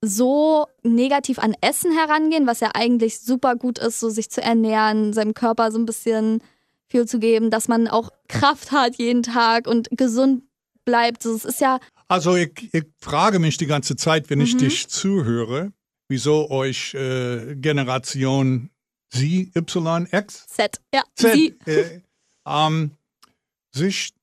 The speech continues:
Speaker 2: die ganzen Scheiße erzählen lassen von diesen Deppen. <laughs> Also
Speaker 1: Ja, da, also da dachte ich mir das auch.
Speaker 2: Ah,
Speaker 1: Aber
Speaker 2: ja?
Speaker 1: da haben, da haben aber auch alle wirklich, und das ist ja das Coole, so es geht ja voll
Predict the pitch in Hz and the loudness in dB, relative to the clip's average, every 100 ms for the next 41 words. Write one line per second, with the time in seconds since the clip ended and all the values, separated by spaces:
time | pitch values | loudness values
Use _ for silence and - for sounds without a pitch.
0 | - 185 196 185 180 - 170 180 185 165 | -8 -4 -2 -2 -2 -2 -2 -2 -4 -6
1 | - 214 226 165 139 135 147 131 139 139 | -2 -2 0 0 -2 -2 -4 -4 -2 -2
2 | 113 127 143 135 127 117 - - 170 - | -2 -2 -2 -4 -6 -8 -10 -10 -8 -8
3 | _ - 208 - 175 220 185 254 220 - | _ -4 -4 0 2 4 4 4 2 2
4 | 226 226 214 254 370 - 294 269 220 220 | 0 2 2 2 2 -2 -4 -2 -2 -2
5 | - 226 208 - _ _ _ _ 175 180 | -2 -2 -4 -8 _ _ _ _ 2 6
6 | 262 269 349 349 - 254 - - 240 285 | 8 6 6 4 2 0 -2 0 2 4
7 | 370 269 247 247 - 269 311 262 277 302 | 2 4 2 2 0 2 2 2 0 0
8 | 277 247 233 - 277 - 294 285 277 262 | 0 0 0 0 -2 2 2 4 2 2
9 | 226 - - - 277 370 370 302 247 - | -2 -4 -12 0 2 2 0 -2 -2 -2
10 | 262 285 247 233 _ - 247 262 269 277 | 0 2 2 0 _ -8 0 2 4 2